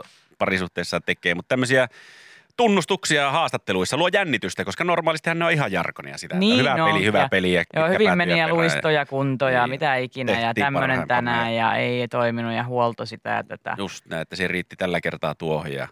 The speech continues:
Speaker 1: näin päin pois, ja kiitos haastattelusta, ja ei muuta kuin pois.
Speaker 2: Joo.
Speaker 1: Niin mun mielestä olisi aina mukava jännittää sitä, että missä vaiheessa u-, urheilija purskahtaa itkua ja alkaa, Mun on pakko tässä nyt, mä kiitän perhettä, ja mun on pakko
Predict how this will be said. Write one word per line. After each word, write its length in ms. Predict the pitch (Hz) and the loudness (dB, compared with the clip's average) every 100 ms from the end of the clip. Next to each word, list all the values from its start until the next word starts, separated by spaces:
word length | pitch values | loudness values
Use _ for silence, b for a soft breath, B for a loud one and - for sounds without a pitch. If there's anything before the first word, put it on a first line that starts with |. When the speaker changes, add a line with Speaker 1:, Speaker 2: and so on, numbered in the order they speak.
| _ 62 | _ -14
Speaker 1:
näin 240 | 78 76 | -10 -8
päin 200 | 76 69 | -10 -10
pois, 220 | 67 67 | -12 -14
ja 60 | 87 | -14
kiitos 280 | 76 76 - | -14 -12 -10
haastattelusta, 600 | 73 - - - - 67 | -12 -12 -16 -18 -16 -12
ja 60 | 67 | -12
ei 60 | |
muuta 200 | 69 - | -12 -16
kuin 120 | - _ | -20 _
pois. 380 | - - - - | -16 -12 -14 -4
Speaker 2:
Joo. 260 | 170 143 131 - | 0 0 0 -4
Speaker 1:
Niin 180 | 120 123 | 0 2
mun 140 | 139 | 2
mielestä 220 | 139 139 147 | 0 -2 -4
olisi 120 | 165 | -2
aina 140 | 131 | -2
mukava 280 | 92 85 82 | -2 -2 -2
jännittää 440 | 82 82 78 76 | -2 -4 -8 -12
sitä, 240 | 76 82 73 | -14 -12 -14
että 200 | - - - | -14 -16 -10
missä 240 | 90 90 | -6 -4
vaiheessa 480 | 78 80 80 87 76 - b b b b b _ - | -4 -4 -6 -6 -10 -10 b b b b b _ -14
u-, 100 | - - - | -14 -14 -6
urheilija 640 | 92 87 85 80 80 78 - _ _ _ _ - - | -2 -2 0 0 0 -2 -4 _ _ _ _ -20 -10
purskahtaa 540 | 90 87 87 - 85 | -8 -6 -8 -4 -2
itkua 380 | 80 82 - 78 | -2 -6 -10 -6
ja 120 | 69 60 | -4 -4
alkaa, 240 | 76 - | -6 -10
Mun 120 | - 107 | -6 -6
on 80 | - | -4
pakko 280 | 120 - - _ - | -6 -6 -12 _ -10
tässä 240 | 127 - - | -10 -10 -18
nyt, 120 | - _ | -20 _
mä 160 | 113 120 | -6 -4
kiitän 280 | 123 120 | -4 -6
perhettä, 420 | 123 120 123 - 110 | -6 -6 -8 -8 -6
ja 140 | 98 - _ B B - | -6 -6 _ B B -6
mun 80 | |
on 60 | 131 | -2
pakko 320 | 131 123 143 | -2 -2 -12